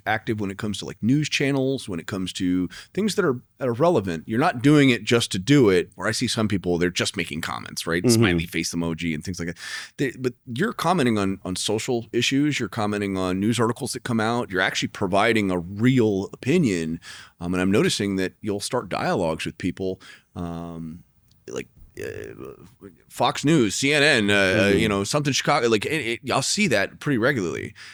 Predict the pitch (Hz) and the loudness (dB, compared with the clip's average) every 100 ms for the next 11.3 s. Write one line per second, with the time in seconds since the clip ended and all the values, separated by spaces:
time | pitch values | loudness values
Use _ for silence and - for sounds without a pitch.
0 | - 117 190 160 - 135 135 123 - 110 | -8 -2 0 -2 -6 -8 -6 -8 -6 -4
1 | 175 - 120 120 165 139 139 98 - 107 | -4 -2 0 2 2 -2 -4 -8 -10 -8
2 | 120 - 120 113 123 120 104 139 147 - | -8 -6 -4 -2 0 -2 -4 -6 -8 -12
3 | - _ _ - 208 - 196 185 165 - | -20 _ _ -4 -2 0 -2 -2 -4 -4
4 | 170 - - 156 - 180 202 208 165 131 | -4 -4 -4 -2 0 0 2 2 2 4
5 | 123 127 135 113 104 101 95 - - - | 2 2 2 4 6 4 0 -4 -6 -10
6 | _ - 120 120 113 - 120 110 107 92 | _ -8 -2 0 0 0 2 2 -2 -4
7 | _ _ - 110 107 104 98 98 76 - | _ _ -4 -2 0 0 0 -2 -6 -12
8 | _ _ _ _ _ - 104 98 92 92 | _ _ _ _ _ -6 -2 0 2 2
9 | 87 87 - _ _ _ _ _ _ - | 0 -2 -8 _ _ _ _ _ _ -8
10 | - 143 127 127 107 98 95 95 82 - | -2 0 2 2 0 -2 -2 -2 -4 -4
11 | 98 71 60 | -4 -4 -8